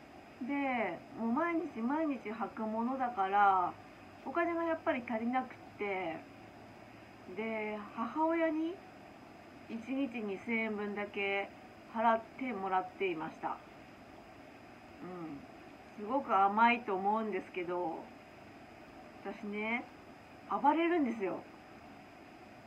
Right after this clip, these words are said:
食べ物がないと。うん。ものすごく記憶にある。もう暴れて暴れて、「もう食べるものがない、食べるものがない」って言っ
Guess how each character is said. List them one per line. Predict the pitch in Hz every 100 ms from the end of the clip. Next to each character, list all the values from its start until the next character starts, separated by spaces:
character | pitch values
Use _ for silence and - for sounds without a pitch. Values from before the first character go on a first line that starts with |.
| -
食 | 220
べ | 240
物 | 233 214 185
が | 190
な | 190
い | 185
と。 | 190 190 - - - - - - - - - -
う | 180 180 165 147 196 220
ん。 | 226
も |
の | 233
す | 247
ご | 247 233
く | 233
記 | - 180
憶 | 170 175
に | 175 175
あ | 170
る。 | 156 - - - - - - - - 233
も | 220 190 - -
う | - 226
暴 | 262 277
れ | 254
て | 233 208 196
暴 | 185
れ | 220 208
て、 | - 208 208 190 165 - - - - - -
「も | 226
う | 220
食 | 226 240
べ | 262
る | 226
も | 202
の | 196
が | 190
な | 196 190
い、 | -
食 | 240
べ | 285
る | 240
も | 202
の | 190
が | 180
な | 190 190
い」 |
っ | 156 - - - - - - - - - - - -
て |
言 |
っ | -